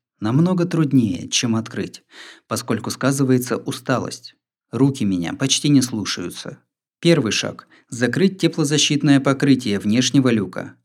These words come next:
сильно повреждённое солнцем, как и почти всё наше оборудование, испытывающее воздействие жёсткого излучения. Покрытие больше не прилегает вплотную, оно деформировалось,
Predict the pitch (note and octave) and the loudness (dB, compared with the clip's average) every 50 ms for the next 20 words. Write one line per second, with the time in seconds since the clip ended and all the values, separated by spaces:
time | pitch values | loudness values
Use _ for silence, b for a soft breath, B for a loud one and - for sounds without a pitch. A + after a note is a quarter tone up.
0 | _ _ _ - - - C#3+ C#3 C3+ C3 B2+ C3+ C3 C3 C3+ C3 B2+ C3 C3+ C3 | _ _ _ -10 -2 2 4 6 6 6 4 2 2 2 2 2 4 4 6 6
1 | C3 B2+ B2 B2 B2 - D#3+ C#3+ B2 - - - C3 C#3 - - B B B B | 8 6 6 4 2 2 2 4 4 2 0 -6 -10 -12 -14 -16 B B B B
2 | B B B E3+ F3 F3+ F3+ E3+ - E3+ - - - F3+ F3 - - B2 A2+ A#2 | B B B -6 -4 -4 -2 -2 -2 -2 -2 -2 -2 -4 -4 -4 -2 -2 0 0
3 | A#2+ A#2+ A#2+ A#2+ C3 A#2+ A#2 A2+ A#2+ A2+ A2 G2+ F2+ F#2 F2 F2+ F2+ F2+ F2+ - | 0 0 0 0 2 2 2 2 2 2 0 0 -4 -6 -6 -6 -6 -8 -8 -10
4 | - - - - A2+ G#2+ - - D3 D#3 C#3+ C3 A2 G#2+ G2 F#2 - - - G2+ | -14 -18 -16 -12 -12 -10 -6 -4 -2 -2 0 0 -2 -2 -2 -2 -2 -4 -4 -6
5 | G2 F#2+ C#3+ D3 C#3+ D3 D#3+ D#3 D#3 - - D#3+ E3 D#3 B2 A#2+ A#2 A#2 A#2 A#2 | -4 -2 -2 -2 0 0 0 -2 -2 -2 -2 0 0 0 0 0 -2 -4 -4 -4
6 | - A2+ A2 G#2+ - G#2+ G2+ G#2 G#2+ G2+ - - - - - - - - - - | -4 -4 -4 -4 -4 -6 -6 -6 -4 -4 -2 -2 -2 -4 -6 -6 -8 -10 -14 -18
7 | _ _ _ _ _ _ - A#2 A#2 - - E3+ E3+ F3 - G#2 G2+ F#2+ B2 C#3 | _ _ _ _ _ _ -4 -2 0 2 2 2 2 0 0 -2 -2 0 0 0
8 | C3+ - D3 D3 D3 D3 D3 - D3+ D3+ D#3 D#3 E3 D3+ A2+ G#2 - - - G#2+ | 2 2 2 4 4 4 2 2 0 0 2 4 4 4 2 2 -2 -6 -6 -6
9 | G2+ - - G2+ F#2+ - - - - - _ - C3 C#3+ D#3 D3+ C#3+ C#3+ C#3+ - | -6 -4 -4 -6 -6 -6 -8 -12 -16 -10 _ 2 4 6 6 6 4 2 2 2
10 | D3+ D3 D#3 D3 C3 G#2+ F#2+ F2+ E2+ - - - - - | 4 4 6 6 4 4 0 -4 -6 -8 -10 -12 -14 -16